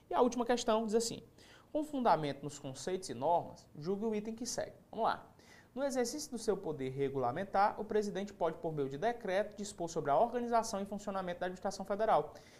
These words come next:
inclusive mediante a criação ou extinção de órgãos públicos e de cargos públicos. Nesse caso, galera, eu estou falando de quê? Eu estou falando do poder normativo.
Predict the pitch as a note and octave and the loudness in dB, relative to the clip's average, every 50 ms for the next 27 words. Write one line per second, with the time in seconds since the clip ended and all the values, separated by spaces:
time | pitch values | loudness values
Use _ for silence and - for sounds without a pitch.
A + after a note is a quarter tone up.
0 | - - - G3 G3+ - - G#3+ G3+ D#3+ E3 F3+ E3 E3+ D#3+ D#3 D3+ D#3 D#3 D#3+ | -20 -14 -10 -10 -8 -6 -4 -4 -2 0 -2 -2 -2 0 -2 -2 -2 -2 -4 -4
1 | D#3 - D3+ C3+ B2+ - - - F#3 G#3+ A3 G#3+ G#3 G#3+ G#3 G#3 G3+ - - F3+ | -4 0 2 2 2 0 -2 -2 0 2 4 4 4 4 0 -2 -8 -6 -6 -4
2 | F3 D#3+ D#3+ D#3+ E3+ E3 D#3 D3+ D#3 - - - F#3 F#3+ G#3 G3 - - - - | -2 2 4 6 6 6 4 0 -4 -6 -6 -4 -4 -4 -4 -6 -8 -12 -12 -12
3 | - - - - - - F3+ F#3 G3+ G3+ - F#3+ G3 G3 G#3 G#3 G#3+ - F#3 E3 | -14 -20 -20 -18 -12 -8 -4 -4 -2 4 6 4 6 4 2 -2 -4 -2 -4 -4
4 | D3 - - - - - - - - _ _ - D#3+ F3 E3 - A#2+ - - D3 | -4 -6 -14 -18 -20 -20 -20 -20 -20 _ _ -6 -4 -4 -2 -4 -4 0 4 4
5 | D3 C#3 C3 C3 C3 C#3 C3+ D3 D3+ D3 C3 - - - - - - - - - | 6 6 4 4 4 6 8 10 10 10 8 6 4 0 -12 -20 -20 -20 -20 -10
6 | - D3 D3+ D3+ - F3 E3+ - - D3 D#3 D#3+ E3+ D#3+ D3+ D3+ D3+ - D#3+ C#3 | -4 -4 -4 -2 0 -2 0 4 6 6 6 6 4 0 -2 -4 -2 0 0 0
7 | B2 B2+ - - - - C#3 C#3+ C#3+ - E3 D#3 - D3 C#3+ D#3 E3 D3+ D3+ D3 | 0 -2 -4 -12 -10 -4 -2 -2 -2 -2 -6 -2 0 -2 -2 -2 -2 -4 -4 -2
8 | - C#3 C3 C3+ D3+ E3 D#3 C#3 C#3+ D#3 E3+ F3+ F#3+ F#3 F#3+ G3 G3+ G#3+ G#3 G#3 | -2 -2 -2 -2 -4 -4 -2 0 0 0 0 0 -2 -2 -4 -4 -4 -4 -6 -8
9 | - - - - D3+ D#3+ E3 F3+ F3+ E3 C3+ B2+ B2 A2+ A2 | -14 -12 -10 -8 -8 -6 -4 -4 -4 -6 -6 -8 -10 -10 -12